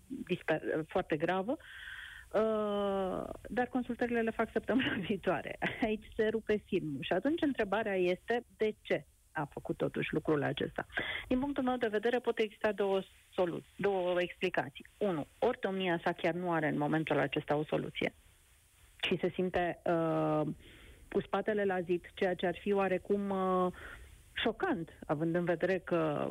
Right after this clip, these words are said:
deznodământul moțiunii ar fi trebuit să-i fie clar. Ne era deja nouă clar. E greu să cred că nu era clar președintelui.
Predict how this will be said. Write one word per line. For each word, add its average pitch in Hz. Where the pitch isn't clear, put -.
deznodământul 170
moțiunii 170
ar -
fi 190
trebuit 165
să-i 165
fie 185
clar. 196
Ne 156
era 165
deja 175
nouă 202
clar. 160
E 165
greu 180
să -
cred 175
că -
nu 160
era 160
clar 151
președintelui. 170